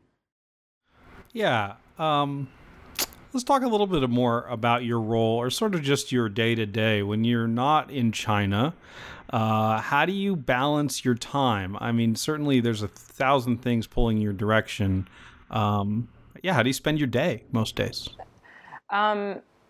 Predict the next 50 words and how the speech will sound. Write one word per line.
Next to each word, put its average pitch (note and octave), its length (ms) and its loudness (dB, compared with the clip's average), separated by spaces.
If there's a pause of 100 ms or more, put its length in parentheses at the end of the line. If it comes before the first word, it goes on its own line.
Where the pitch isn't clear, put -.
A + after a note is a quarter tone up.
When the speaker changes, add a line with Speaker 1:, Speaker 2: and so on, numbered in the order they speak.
(560)
Speaker 2:
I F#3 840 0 (400)
go G3+ 160 2
to G#3 60 -4
the G#3 80 2
office. E3 560 -4
We, D#3 180 0
I D3+ 80 0
have D3+ 80 4
an C#3+ 60 -4
office. - 500 -4
<laughs> - 400 2 (640)
Usually, F#3+ 440 0
I F#3 120 2
try A#3 240 6
to, G3+ 140 2
I G#3 100 4
Speaker 1:
<laughs> - 0 -
Speaker 2:
try, A#3 340 0
I F#3 240 -4
honestly, A#3+ 440 0
like, F#3+ 200 0
my F#3 140 0
new, F#3+ 300 0
my F3 160 2
new F3+ 200 0
thing F3 200 2
is E3 100 0
I'm E3 120 2
really F#3 400 0
trying E3 360 0
this D#3 220 0
year D#3 200 2
to, D3 80 -2
like, C#3 320 0 (1000)
just F#3+ 200 -2
at F3+ 120 0
least A3+ 380 2
make F3 200 -2
time D#3+ 280 0
for D3+ 120 -4
myself C#3+ 380 2
to C#3 80 -8
be D#3 160 0
healthier, D#3+ 600 0
you D3+ 100 -4
know? D#3+ 200 2
So D#3+ 160 -2
I C3 60 -2
try D#3+ 280 -2
to, D#3+ 220 -2